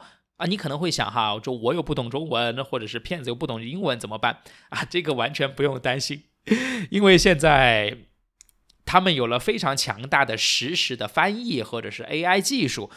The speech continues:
哦，可以毫无破绽的去跨越语言的障碍跟你谈恋爱哦。而且针对海外的听众，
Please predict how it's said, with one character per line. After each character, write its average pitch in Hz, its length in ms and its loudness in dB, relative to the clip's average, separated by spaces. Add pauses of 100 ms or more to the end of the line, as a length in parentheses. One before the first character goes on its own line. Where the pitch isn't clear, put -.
(180)
哦， 123 100 -12
可 - 220 -4
以 135 120 -2
毫 - 420 0
无 151 260 0
破 156 320 2
绽 131 160 2
的 120 120 -6
去 123 220 -4
跨 127 240 0
越 123 160 -4
语 123 260 -14
言 120 220 -4
的 156 140 2
障 170 200 2
碍 113 120 -4
跟 139 160 -2
你 120 80 -6
谈 113 180 -2
恋 131 160 2
爱 127 140 2
哦。 120 160 0 (480)
而 202 100 2
且 196 160 2
针 190 140 -4
对 226 100 -2
海 98 320 -8
外 202 220 -4
的 110 160 -6
听 113 240 -12
众， 110 320 -10